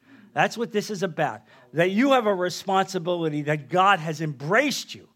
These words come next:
and loved you with the same way he's loved Jesus, and now he sends you out into this world to love the lost, to love those who need God, to embrace them, to bring them into the fold,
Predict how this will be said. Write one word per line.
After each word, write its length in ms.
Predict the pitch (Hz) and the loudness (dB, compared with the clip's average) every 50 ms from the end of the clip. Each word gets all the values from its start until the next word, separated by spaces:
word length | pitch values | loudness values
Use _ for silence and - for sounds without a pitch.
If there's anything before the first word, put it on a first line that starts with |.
| _ _ _ _ _ _ _ _ | _ _ _ _ _ _ _ _
and 280 | 208 214 214 208 202 214 | 0 2 2 2 4 4
loved 300 | 240 262 254 214 185 160 | 6 6 4 2 -2 -6
you 120 | 165 147 | -6 -6
with 180 | 143 151 156 - | -4 -6 -6 -6
the 80 | 170 | -8
same 360 | 156 - - 214 220 233 220 | -8 -4 -2 -2 0 0 0
way 140 | 220 220 202 | 0 0 0
he's 220 | 180 190 185 143 175 | 0 -2 -6 -4 -2
loved 260 | 190 202 185 165 143 | -2 -2 -2 -2 -6
Jesus, 400 | - 196 202 185 156 165 151 127 | -6 -6 -6 -6 -6 -8 -8 -8
and 120 | 156 156 | -6 -2
now 180 | 165 175 180 170 | -2 -2 -2 -2
he 100 | 160 160 | -4 -6
sends 460 | 156 - - 202 202 214 214 156 - | -8 -6 -4 -4 -2 -2 -4 -4 -6
you 160 | 190 185 185 | -6 -2 0
out 240 | 185 175 175 175 175 | 2 2 2 0 -2
into 220 | 175 170 160 175 | -6 -10 -10 -10
this 220 | 165 160 156 160 - | -10 -10 -10 -10 -10
world 360 | 151 151 151 143 143 139 - - - - _ _ - | -8 -6 -6 -4 -6 -6 -8 -14 -20 -20 _ _ -2
to 100 | 180 185 | 0 0
love 440 | 185 180 196 202 196 196 180 156 147 - | 2 6 6 6 6 6 4 0 -8 -14
the 240 | - 143 165 175 170 | -6 0 2 2 4
lost, 800 | 175 175 185 208 254 269 226 170 151 - - - - - - - _ _ _ _ _ _ _ _ _ _ _ _ _ _ _ _ | 4 4 6 8 8 8 8 6 2 -2 -8 -12 -12 -14 -20 -20 _ _ _ _ _ _ _ _ _ _ _ _ _ _ _ _
to 80 | - 190 | -2 2
love 360 | 190 202 214 214 214 180 170 | 4 6 6 6 6 4 2
those 400 | 196 214 226 226 220 - - - - _ _ | 2 4 4 4 2 0 -2 -10 -16 _ _
who 200 | - 196 208 208 | -2 0 2 2
need 380 | 208 214 240 262 262 202 170 | 4 4 2 2 0 -4 -6
God, 400 | 143 180 190 156 123 107 - - - - _ _ _ _ _ _ _ _ _ _ | -4 0 0 0 0 -2 -10 -16 -20 -20 _ _ _ _ _ _ _ _ _ _
to 200 | - - 226 226 | -2 0 2 4
embrace 640 | 220 214 202 170 160 180 202 233 269 277 - - - | 4 4 2 0 -2 0 2 2 2 2 0 -6 -10
them, 280 | - - 113 98 101 - _ _ _ _ _ _ _ | -12 -14 -16 -16 -18 -20 _ _ _ _ _ _ _
to 120 | - 220 | 0 0
bring 340 | 220 - 202 233 254 254 240 | 0 2 2 2 2 2 2
them 140 | 247 240 233 | 0 0 0
into 220 | 240 240 240 247 | 0 0 0 2
the 120 | 226 220 | 2 2
fold, 600 | 180 - - - 233 233 226 202 160 127 110 - | 0 -2 0 2 4 6 6 4 4 0 -4 -12